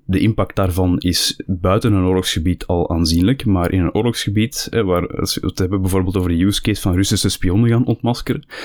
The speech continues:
ja, als je de verkeerde voor je hebt en je denkt, en Clearview A I zegt van ja, dat is een of andere Rus die op, eh,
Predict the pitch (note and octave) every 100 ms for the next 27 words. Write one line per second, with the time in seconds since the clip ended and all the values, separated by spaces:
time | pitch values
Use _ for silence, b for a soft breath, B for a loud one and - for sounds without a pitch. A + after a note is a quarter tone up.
0 | B - F#2+ G2 - F#2+ F2 - A2 A2+
1 | G#2+ A#2 A#2+ A2+ B2+ C3+ G2+ F#2 F2 F#2
2 | F#2 - G#2+ F#2 F2+ F2 G#2+ G2 F#2+ F#2
3 | F#2+ F#2 F#2 - F2 F#2 F#2 F2 F2 -
4 | G2+ F2+ F2+ F2 E2+ E2+ A2+ - F#2+ F#2
5 | - G2 E2+